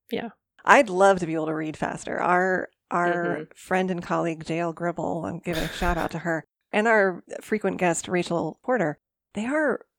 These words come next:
Speaker 2: reading maniacs, and they read faster than anyone I know.
Speaker 1: Yeah. I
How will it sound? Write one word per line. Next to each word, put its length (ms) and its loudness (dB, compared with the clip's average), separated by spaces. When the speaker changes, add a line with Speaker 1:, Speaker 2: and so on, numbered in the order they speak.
Speaker 2:
reading 500 -2
maniacs, 600 -4
and 200 -4
they 180 0
read 480 0
faster 380 2
than 180 -2
anyone 500 0
I 140 -4
know. 540 -4
Speaker 1:
Yeah. 420 -2
I 300 -2